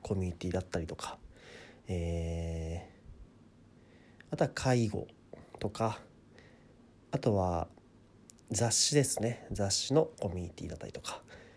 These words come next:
まあ、いろんなコミュニティのお話を聞かせてもらって、本当に僕があまり触れない、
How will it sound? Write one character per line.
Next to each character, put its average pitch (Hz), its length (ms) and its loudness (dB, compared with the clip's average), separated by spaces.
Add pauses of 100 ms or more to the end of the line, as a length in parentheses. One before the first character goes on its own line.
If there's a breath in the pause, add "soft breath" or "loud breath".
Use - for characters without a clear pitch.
(140 loud breath)
ま 196 60 4
あ、 - 20 10
い 160 40 10
ろ 156 80 8
ん 156 40 6
な 156 60 8
コ 151 140 4
ミ 143 100 8
ュ 139 60 8
ニ 135 60 2
テ - 140 2
ィ 117 300 8 (800)
の 131 120 6
お 127 40 6
話 110 280 2
を - 20 -14
聞 - 100 -14
か 104 120 0
せ - 60 -4
て - 40 -2
も 98 60 4
ら 95 80 2
っ - 20 -10
て、 98 140 0
本 117 160 2
当 123 80 4
に 117 240 6
僕 117 200 0
が 135 80 10
あ 135 60 8
ま 139 100 8
り 131 60 4
触 - 200 -4
れ 143 100 10
な 139 140 8
い、 147 100 0